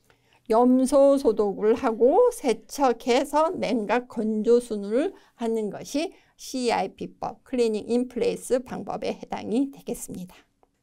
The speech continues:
자, 다음 문제를 보겠습니다. 식품 제조 가공에 사용되는 용수로 지하수를 사용하는 경우에 먹는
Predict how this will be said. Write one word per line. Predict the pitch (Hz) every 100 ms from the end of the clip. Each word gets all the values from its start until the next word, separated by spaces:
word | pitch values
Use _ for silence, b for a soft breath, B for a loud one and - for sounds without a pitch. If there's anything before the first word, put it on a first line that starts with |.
| _
자, | -
다음 | 233 254 247
문제를 | 240 226 214
보겠습니다. | 175 180 - - 165 -
식품 | - - - 349 330
제조 | 277 220 240 233
가공에 | 175 156 190 196
사용되는 | 196 240 226 202 180 190 240 208
용수로 | 185 220 240 262 262 285 277 180 185 214 - b b b b
지하수를 | - - 240 277 311 311 277 269
사용하는 | 247 202 202 190 208
경우에 | 214 196 208 208 165 208 403 - B B B -
먹는 | 208 226 269 294 320 339